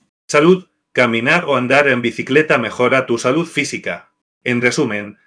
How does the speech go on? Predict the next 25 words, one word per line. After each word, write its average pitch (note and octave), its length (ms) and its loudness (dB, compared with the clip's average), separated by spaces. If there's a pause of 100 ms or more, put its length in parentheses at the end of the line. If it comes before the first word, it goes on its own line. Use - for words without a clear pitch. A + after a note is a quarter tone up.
(120)
al A#2+ 200 2
adoptar A#2+ 500 0
la A#2+ 120 -2
movilidad A#2+ 520 0
sostenible, A#2 800 -4 (240)
no F3+ 180 0
solo C#3+ 300 2
mejoras A2+ 500 -2
tu B2 100 -6
calidad A2+ 480 0
de A2 120 -2
vida, A#2 560 -4
sino C#3 360 -6
que C3 120 -2
también B2 400 -2
contribuyes C3 760 -2
a G#2+ 60 -4
un G#2+ 160 -6
futuro C3+ 380 -2
más C#3 220 -2
limpio D3+ 520 -4
y F#2 80 -12
saludable A2+ 560 0
para G#2 240 -4
todos. - 500 -14